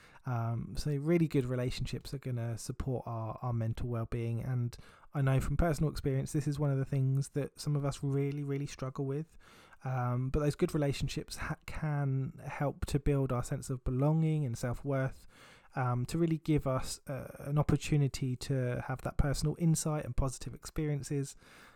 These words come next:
uh, to provide emotional support and allow us that opportunity to connect with other people. Um,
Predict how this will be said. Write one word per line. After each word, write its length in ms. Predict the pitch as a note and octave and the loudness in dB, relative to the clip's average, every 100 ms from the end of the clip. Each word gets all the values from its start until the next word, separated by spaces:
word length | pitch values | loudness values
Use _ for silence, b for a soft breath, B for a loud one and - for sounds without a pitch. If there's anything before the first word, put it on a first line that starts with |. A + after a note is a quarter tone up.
| B - | B -4
uh, 220 | B2 A#2 | -2 -2
to 120 | - | -4
provide 600 | - C3+ C3+ B2 A#2+ A#2+ - | -6 -2 0 2 0 -2 -2
emotional 460 | C3+ C#3+ - C#3 | 4 4 4 2
support 560 | - C3 - C3 C3 - | 0 2 2 2 -4 -10
and 300 | C3 B2 A#2+ D3 | -12 -10 -10 -8
allow 280 | C#3+ B2+ | -4 -2
us 140 | B2+ - | -2 -2
that 100 | C3+ | -4
opportunity 640 | - - - C3 - B2+ _ - | -4 -4 -2 -2 -2 -8 _ -10
to 340 | - B2+ B2 - | -6 -4 -6 -10
connect 480 | - C#3+ D3+ - - | -6 -2 -2 -4 -4
with 160 | B2 A2+ | -2 -2
other 160 | G#2+ | -6
people. 480 | A2 A#2 A2+ - - - _ _ B B B B B - | -4 -4 -4 -10 -12 -18 _ _ B B B B B -6
Um, 440 | B2+ A#2+ A#2 | -2 -2 -4